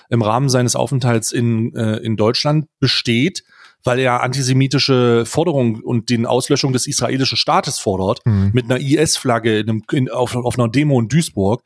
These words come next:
Speaker 2: Ja.
Speaker 1: so, dann ist das ja der g-, gemeinsame, dann ist der, der niedrigste gemeinsame Nenner, dafür Konsequenzen zu fordern. Worüber wir uns dann uneinig sind, ist die Tatsache, wie diese Konsequenzen aussehen.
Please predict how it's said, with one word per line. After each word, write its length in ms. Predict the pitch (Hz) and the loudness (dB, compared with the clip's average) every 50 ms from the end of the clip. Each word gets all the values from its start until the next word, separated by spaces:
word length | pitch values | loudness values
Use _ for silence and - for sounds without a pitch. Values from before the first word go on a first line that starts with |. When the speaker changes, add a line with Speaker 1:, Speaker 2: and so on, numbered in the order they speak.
| _ | _
Speaker 2:
Ja. 220 | - 120 110 107 107 | 0 0 2 2 2
Speaker 1:
so, 120 | 104 143 135 | 2 2 0
dann 140 | 135 131 | 0 0
ist 180 | 151 160 - - | 0 -2 0 0
das 140 | 160 143 - | 0 0 2
ja 240 | 160 151 143 143 139 | 2 2 2 0 0
der 200 | 123 143 135 131 | 0 0 0 0
g-, 160 | 127 - 131 - _ | -2 -10 -14 -12 _
gemeinsame, 760 | - 139 127 127 143 165 170 156 156 147 147 143 139 135 139 - _ _ _ | -6 -2 -2 0 0 0 0 0 0 2 2 2 0 0 -2 -4 _ _ _
dann 120 | - 139 143 | -4 -2 -2
ist 140 | 156 - 180 170 147 - | 0 0 0 0 0 0
der, 200 | 147 135 127 113 - _ | 0 0 0 -2 -4 _
der 120 | 143 131 120 | -2 0 0
niedrigste 520 | 123 143 170 214 220 196 196 - - 170 | 2 2 2 2 2 0 0 0 0 0
gemeinsame 460 | 143 139 139 147 160 156 151 147 143 139 | 0 0 0 2 2 2 2 2 2 2
Nenner, 280 | 151 170 170 151 139 123 | 2 2 2 2 2 0
dafür 220 | 123 120 - 135 | -2 -2 -2 -4
Konsequenzen 580 | - 156 143 135 147 - - 175 185 - 156 - | -2 -2 -2 -2 -2 0 0 0 0 -2 -4 -6
zu 100 | - 101 | -8 -8
fordern. 420 | - - 101 92 92 85 90 98 - _ _ _ _ _ | -4 -4 -4 -2 -4 -8 -10 -12 -16 _ _ _ _ _
Worüber 400 | 135 127 139 202 175 180 151 139 | -2 0 0 2 2 2 2 2
wir 100 | 156 147 | 0 0
uns 120 | 139 131 | 0 0
dann 120 | - 127 131 | -2 -2 0
uneinig 440 | 175 233 254 202 143 127 120 113 - | 0 2 2 2 2 0 0 -2 -2
sind, 160 | - 123 120 | -4 -4 -4
ist 120 | 135 - | -4 -6
die 80 | - 127 | -4 0
Tatsache, 440 | - 147 143 - - 147 139 139 135 | 0 0 0 0 -2 0 0 0 0
wie 80 | 151 | 0
diese 180 | 147 147 131 143 | 0 2 2 2
Konsequenzen 600 | - 165 156 143 139 131 - 160 147 - - 147 | 2 2 0 0 -2 0 0 0 0 0 0 2
aussehen. 540 | 127 139 139 - - 95 90 90 90 92 95 | 2 2 2 0 -2 -4 -4 -4 -8 -8 -10